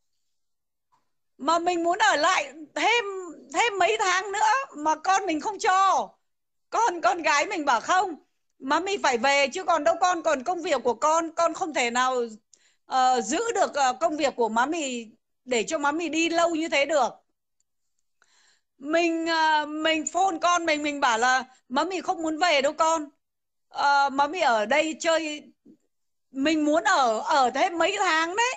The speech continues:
Nhưng mà vì công việc mà mình phải về. Nếu mà không có công việc nhá, mình không về đâu. Thật tình mình nói đấy. Nếu mà không có công việc nhá, mình không muốn về được quay lại đây. Vì quay lại đây mình sợ lắm. Các cái gánh nặng ở trên vai mình đấy.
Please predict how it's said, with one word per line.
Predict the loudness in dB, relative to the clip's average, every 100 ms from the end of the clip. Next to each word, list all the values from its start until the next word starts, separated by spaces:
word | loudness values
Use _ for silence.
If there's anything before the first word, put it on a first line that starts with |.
| -8
Nhưng | -4 -4 0
mà | 2 2 0 -6 _ -6
vì | -2 -2
công | 0 -2
việc | 0 -2 0
mà | 0 2
mình | 0 0
phải | -2 0
về. | 0 0 -4 -12 -20 -2
Nếu | 0 2
mà | 0
không | 0 -2
có | -2
công | 0 -2
việc | 0 -2 -2
nhá, | -2 -2
mình | -4 -6
không | -6 -2
về | 0 0 -2
đâu. | -8 -10 _
Thật | -8 -4
tình | -6 -6
mình | -8 -8
nói | -6 -6 -6
đấy. | -10 -12 _ _ _ _ _
Nếu | -2 0
mà | 0
không | -2 -2
có | 0 0
công | -2 -4
việc | 0 0
nhá, | -2 -6 -6
mình | -8 -8 -8
không | -6 -4 -4
muốn | -2 -2 2
về | 2 2
được | -2 -2
quay | 0 0
lại | 0 0
đây. | -2 -2 -6 _ _ _ -6
Vì | -4 -2
quay | 0 0
lại | 0 -2
đây | -2 -2
mình | -2 -4
sợ | -2 0 0 -4
lắm. | -6 -8 -12 _ _ _ _ _ _ _ _
Các | -2 0
cái | -4
gánh | -2 -2 0
nặng | -2 -2
ở | -6
trên | -6 -4
vai | 0 0 0
mình | -2 -4 -4
đấy. | -6 -6